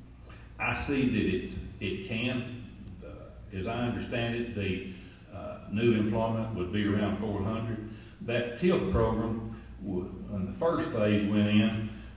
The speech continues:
uh, there was about two million dollars that was allocated to go into that tilth program. As I understand it, they put up about three hundred and used about three hundred and seventy-five thousand. Their return on their money was thirteen-to-one.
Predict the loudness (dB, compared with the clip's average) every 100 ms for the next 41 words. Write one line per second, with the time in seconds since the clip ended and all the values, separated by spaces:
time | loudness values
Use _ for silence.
0 | -14 -10 -8 -4 0 0 2 0 0 4
1 | 6 8 6 4 6 6 4 -2 -4 -2
2 | 0 0 0 0 0 0 -4 -4 -2 0
3 | 2 2 2 0 -2 -2 0 0 0 2
4 | 2 -2 -6 -12 -16 -18 -18 -8 -6 -2
5 | 0 2 2 0 0 2 2 0 0 2
6 | 2 2 -2 0 0 0 -2 0 0 -2
7 | -2 0 2 2 0 -2 -2 0 0 0
8 | 0 2 2 2 2 0 0 0 0 -2
9 | -8 -12 -14 -14 -4 2 4 4 2 2
10 | 4 4 4 4 2 4 4 4 2 0
11 | 0 0 0 0 0 2 2 2 2 2
12 | 0 -4 -8